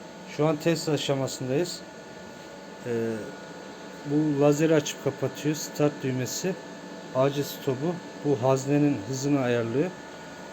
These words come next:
Burada adet sayısı. İstediğiniz adeti buradan girebilirsiniz. Bu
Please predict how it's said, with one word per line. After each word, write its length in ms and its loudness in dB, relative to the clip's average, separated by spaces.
Burada 380 8
adet 340 6
sayısı. 540 4
İstediğiniz 520 4
adeti 440 2
buradan 260 2
girebilirsiniz. 760 0
Bu 180 4